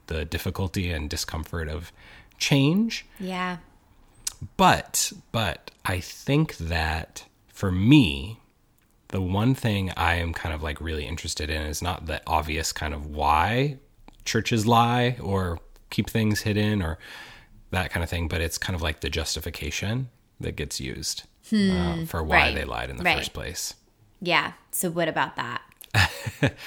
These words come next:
Speaker 1: Well, the big one, uh,
Speaker 2: Mm-hmm.
Speaker 1: going back to, like, the, the kind of, you know, newsworthy kinds of stuff where there's an abuse or there's an, a scan-, a scandal or something like that. It's kind of the,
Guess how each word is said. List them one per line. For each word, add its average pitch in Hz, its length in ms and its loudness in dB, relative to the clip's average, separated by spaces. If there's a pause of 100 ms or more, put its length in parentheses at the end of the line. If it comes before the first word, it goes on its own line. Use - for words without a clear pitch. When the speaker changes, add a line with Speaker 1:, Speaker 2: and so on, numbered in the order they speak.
(260)
Speaker 1:
Well, 131 140 10
the 127 100 4
big 135 180 6
one, 82 320 -2 (160)
uh, 92 360 0
Speaker 2:
Mm-hmm. 87 100 -2
Speaker 1:
going 98 180 2
back 92 200 4
to, - 100 -4
like, 85 200 0
the, 80 140 -2 (140)
the 101 100 -4
kind 80 220 -2
of, 76 220 -6 (920)
you 98 120 -2
know, 78 160 -2
newsworthy 90 640 4
kinds 78 240 -4
of 78 80 -4
stuff - 400 -4
where 78 180 -4
there's 78 280 -4
an 78 100 -4
abuse 80 540 -4
or 76 180 -4
there's 76 220 -6
an, 78 80 -6
a 78 60 -6
scan-, 78 360 -4
a 98 120 -6
scandal 80 460 -2
or 78 100 -4
something 80 360 -6
like 78 200 -6
that. 80 340 -2 (360)
It's - 220 -2
kind 143 220 4
of 139 140 6
the, 101 240 2